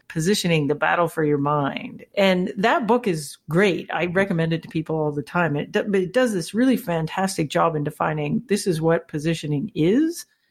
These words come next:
It doesn't give you any hints how to do it <laughs> because what you were supposed to do when you read the book was call them, and they ran an agency and they would help you with positioning and get it done. But,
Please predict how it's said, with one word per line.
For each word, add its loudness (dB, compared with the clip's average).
It 0
doesn't 4
give 4
you 6
any 4
hints 4
how 4
to 4
do 2
it -4
<laughs> -2
because 4
what 4
you 0
were 4
supposed 0
to -4
do 2
when 0
you -2
read 0
the -2
book 0
was -2
call 2
them, -2
and 0
they 4
ran 0
an -2
agency -2
and 0
they 4
would 2
help -2
you -2
with -4
positioning -6
and -10
get -4
it -8
done. 0
But, 0